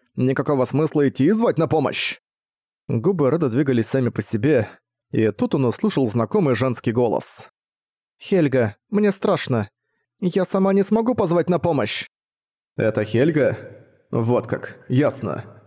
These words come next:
Я в мире воспоминаний Айи. Сейчас я переживаю ее жизнь". При жизни у Хельги были схожие волосы,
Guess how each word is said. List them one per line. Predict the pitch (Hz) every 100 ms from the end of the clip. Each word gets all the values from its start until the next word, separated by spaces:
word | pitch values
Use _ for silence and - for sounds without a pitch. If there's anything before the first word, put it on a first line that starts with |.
| _ _ _
Я | - 135
в | 120
мире | 151 143
воспоминаний | 120 - 123 131 131
Айи. | 120 160 135 90 58 - - - _ _ _
Сейчас | - 110 123 120
я | 156
переживаю | - 127 110 104 123
ее | 170 170 117
жизнь". | 107 110 107 90 - - - _ _ _ _ _
При | - 110
жизни | 110 208 147
у | 117
Хельги | - 196 131
были | 117 123
схожие | 110 - 143 110
волосы, | 104 165 139 - 123 110